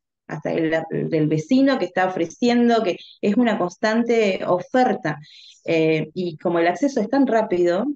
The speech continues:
eh, se dificulta. Eh, la otra vez hablábamos justamente acá de,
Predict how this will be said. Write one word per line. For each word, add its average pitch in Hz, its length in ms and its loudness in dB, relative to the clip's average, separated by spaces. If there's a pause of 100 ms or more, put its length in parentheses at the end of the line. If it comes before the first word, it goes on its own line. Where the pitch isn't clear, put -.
(320)
eh, 156 460 -2 (200)
se - 200 -4
dificulta. 160 840 -2
Eh, 165 180 -10
la 165 140 -4
otra 180 160 -2
vez 202 160 0
hablábamos 190 500 -2
justamente 190 420 -4
acá 185 240 -2
de, 180 260 -2